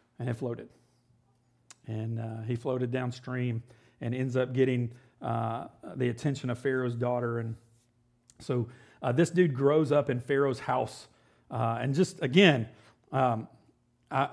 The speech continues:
I mean, I, I don't know what we even compare that to. Alicia was sharing in Sunday school. You know, we don't have the, the concept of kings and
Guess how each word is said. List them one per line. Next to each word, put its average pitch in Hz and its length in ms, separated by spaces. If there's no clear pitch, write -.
I - 20
mean, 143 240
I, 156 320
I - 20
don't 170 140
know 156 80
what 160 220
we 151 100
even 147 140
compare 147 300
that 135 140
to. 147 100
Alicia 143 280
was 127 100
sharing 139 300
in 139 120
Sunday 143 260
school. 131 240
You 131 60
know, 135 100
we 151 100
don't 151 160
have 147 160
the, 131 220
the 131 120
concept 135 460
of 113 100
kings 139 460
and 113 160